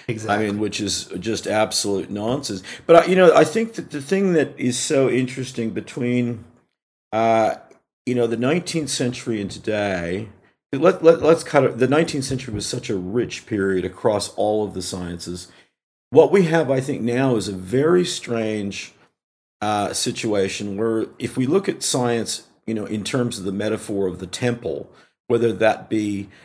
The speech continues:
Speaker 2: academia or the, uh,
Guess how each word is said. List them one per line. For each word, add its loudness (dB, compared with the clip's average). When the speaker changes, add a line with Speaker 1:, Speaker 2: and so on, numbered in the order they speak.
Speaker 2:
academia -2
or 0
the, -4
uh, -4